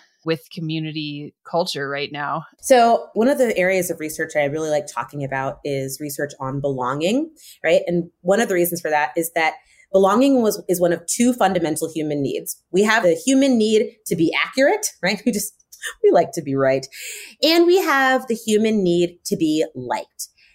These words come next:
Speaker 2: Everybody has a need to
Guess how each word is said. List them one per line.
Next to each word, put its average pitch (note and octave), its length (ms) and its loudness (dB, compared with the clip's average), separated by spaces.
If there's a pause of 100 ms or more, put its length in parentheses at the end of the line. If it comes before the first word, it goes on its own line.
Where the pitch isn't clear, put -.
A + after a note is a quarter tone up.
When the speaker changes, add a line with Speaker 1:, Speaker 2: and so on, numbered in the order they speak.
(140)
Speaker 2:
Everybody B3 1040 2 (120)
has G#3 520 0
a F3 180 4
need D#3 300 -2 (180)
to C#3+ 260 -2